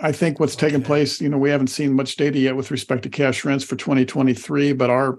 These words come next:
Speaker 1: preliminary indications are cash rents are going up for twenty-three. And you're thinking, "Gee, how can I, how can I compete in this environment when people are, some other people in our, in our, uh, business line are actually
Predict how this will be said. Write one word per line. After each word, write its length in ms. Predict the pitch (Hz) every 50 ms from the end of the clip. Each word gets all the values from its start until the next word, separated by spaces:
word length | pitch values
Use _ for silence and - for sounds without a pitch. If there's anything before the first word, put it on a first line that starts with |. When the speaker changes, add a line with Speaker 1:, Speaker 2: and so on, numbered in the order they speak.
| - _ _
Speaker 1:
preliminary 520 | - 156 143 151 160 156 139 131 127 127
indications 540 | 123 117 131 - 139 131 120 107 139 123 127
are 160 | 123 127 131
cash 360 | 127 - 123 123 127 - -
rents 200 | 135 123 117 -
are 60 | -
going 260 | 143 - 120 117 120 123
up 140 | 143 147
for 120 | - - 139
twenty-three. 720 | - - 139 127 131 123 - - 131 127 123 123 131 127 - _ _ - - - - - - _ _ _ _ _ _ _ _ _ _ _ _ _ _ _ -
And 100 | 180 185
you're 80 | 175
thinking, 400 | - - 185 190 190 180 170 170
"Gee, 220 | - - - 190 185
how 200 | 147 160 196 202
can 140 | 196 185
I, 260 | 185 175 160 160 180 - - _ _ -
how 180 | - - 202 196
can 140 | - 190
I 100 | 190 185
compete 460 | 180 - 143 143 143 - 196 202 196 190
in 60 | 156
this 200 | 147 139 - -
environment 580 | 135 135 135 131 131 127 127 131 143 139 131 - _ _ _ _
when 280 | 175 165 147 143 143
people 360 | 135 - 156 156 156 156 147 143
are, 400 | 139 139 139 135 135 131 127 - - _ _ - - - - _ _ _ _ _ _
some 200 | - - 185 160
other 180 | 170 180 180 -
people 300 | 190 - 139 139 143 135
in 40 | 131
our, 140 | 131 127
in 160 | - 220 147 143
our, 260 | 131 131 123 123 131 - - 294
uh, 140 | 147 143
business 440 | 151 151 - 147 135 107 143 123 -
line 320 | 143 131 127 127 131 127 123 - - _ -
are 320 | 269 147 135 131 135 139
actually 640 | 143 147 - - - 143 143 135 131 131 135 135